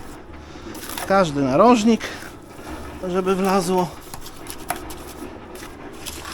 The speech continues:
Dobra, no i następną tu i będziemy mogli już pierwszą deską ściągać, jak trochę towaru nawiozę. Dokładnie tak samo, e,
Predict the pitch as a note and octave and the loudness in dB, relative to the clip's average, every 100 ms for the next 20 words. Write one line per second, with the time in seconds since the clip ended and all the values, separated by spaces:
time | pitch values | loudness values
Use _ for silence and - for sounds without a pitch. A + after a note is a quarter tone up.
0 | - - - - - - - - - - | -12 -14 -14 -12 -10 -8 -10 -12 -12 -10
1 | - - D#3 A2+ B2 D#3+ C#4+ E4 A#3+ G#3+ | -10 -8 -8 -6 -2 2 6 8 8 8
2 | - G3 F3 E3+ - - - - - C4+ | 8 8 8 6 4 -10 -14 -10 8 10
3 | C4 - G3+ G3 F#3+ F3+ F3 E3 E3 - | 10 6 4 6 8 8 8 8 8 8
4 | E3+ D#3 E3 D3+ D#3 - D#3+ D3+ - - | 6 6 6 6 4 4 2 2 -6 -12
5 | - - - - F3+ D3 C#3+ D3+ E3 E3 | -12 -12 -6 6 8 8 4 2 4 4
6 | D#3 D3+ E3+ D#3+ C#3+ D#3 A#3 A#3 A3 - | 4 6 8 8 8 10 10 12 10 6
7 | - - - - - - A3 C4 B3 A3 | -10 -14 -14 -12 -8 8 10 10 10 8
8 | G3 F3+ A#3 G#3 G3+ F#3+ - - D#3+ D#3 | 6 8 8 10 8 6 -4 -6 2 4